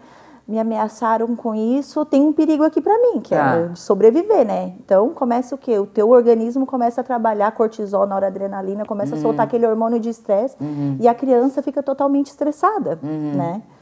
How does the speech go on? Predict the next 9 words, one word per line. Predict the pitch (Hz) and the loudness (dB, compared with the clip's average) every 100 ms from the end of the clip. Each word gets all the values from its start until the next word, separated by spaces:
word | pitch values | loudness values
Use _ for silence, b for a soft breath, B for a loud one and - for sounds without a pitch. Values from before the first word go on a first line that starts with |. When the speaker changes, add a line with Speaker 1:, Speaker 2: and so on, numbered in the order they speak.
| b b b | b b b
Speaker 1:
Então, | - 269 | 0 0
tu | 302 | 2
imagina | 294 285 311 | 0 0 -2
a | 320 | -4
criança | 294 302 294 | -2 -2 0
viver | 277 240 269 | -2 -2 -2
com | 277 262 | -2 0
pais | 220 208 247 285 269 | 2 2 0 -2 -4
agressivos | 247 247 247 254 269 285 269 - | -2 -2 -4 -4 -4 -6 -10 -14